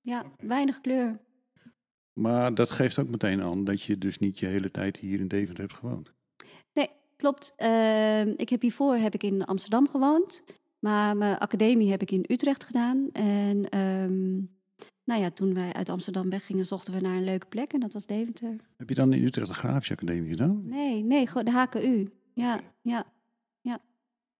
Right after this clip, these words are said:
Speaker 2: En daar ben je als, eh, jong meisje naartoe gegaan?
Speaker 1: Klopt, ja, als jong meisje naartoe gegaan.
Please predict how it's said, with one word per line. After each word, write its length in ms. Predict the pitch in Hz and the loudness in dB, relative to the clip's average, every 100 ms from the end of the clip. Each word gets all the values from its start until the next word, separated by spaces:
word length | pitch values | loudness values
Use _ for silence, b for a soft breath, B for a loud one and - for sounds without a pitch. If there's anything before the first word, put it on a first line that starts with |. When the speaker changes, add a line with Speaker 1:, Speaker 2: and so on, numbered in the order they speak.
| _ | _
Speaker 2:
En 120 | - | -10
daar 140 | 117 107 | -8 -2
ben 180 | 120 | 2
je 420 | 123 120 117 117 113 | 4 4 2 2 0
als, 260 | 113 110 117 | -2 -2 0
eh, 260 | 110 110 | 2 2
jong 280 | 107 117 120 | 2 4 6
meisje 320 | 113 117 - | 6 4 4
naartoe 300 | 110 107 120 | 4 4 0
gegaan? 500 | - - 113 202 254 - _ | -2 -2 4 4 4 -2 _
Speaker 1:
Klopt, 420 | 220 208 - - - | -8 -8 -8 -18 -4
ja, 180 | 277 - - | -4 -4 -6
als 120 | 220 | -2
jong 200 | 226 226 | 2 4
meisje 280 | 208 196 220 | 2 2 0
naartoe 240 | 208 269 | 0 0
gegaan. 480 | - - 233 233 240 | -2 0 2 2 0